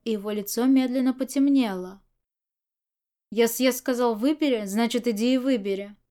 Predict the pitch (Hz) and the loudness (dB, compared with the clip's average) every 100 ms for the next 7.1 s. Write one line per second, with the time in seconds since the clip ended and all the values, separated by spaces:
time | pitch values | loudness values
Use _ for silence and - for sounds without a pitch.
0 | - 220 226 226 226 - 247 240 233 220 | -2 0 2 0 -2 -2 -2 0 -2 2
1 | 214 220 294 302 - 226 - 226 254 254 | 2 2 0 -2 -8 -8 -6 -4 0 0
2 | 294 294 262 247 226 226 277 285 254 247 | 0 -2 -4 -2 0 2 0 0 -4 0
3 | 247 262 262 294 - 285 196 175 - _ | 2 2 0 -6 -2 -2 -2 -6 -14 _
4 | _ _ _ _ _ _ _ _ - 214 | _ _ _ _ _ _ _ _ -4 -2
5 | 214 226 214 214 196 - 202 262 247 - | 0 0 0 -2 -6 -4 -2 -2 -6 -4
6 | 247 254 262 269 254 277 277 277 220 185 | 0 0 0 -4 -4 -4 -4 -4 -4 -6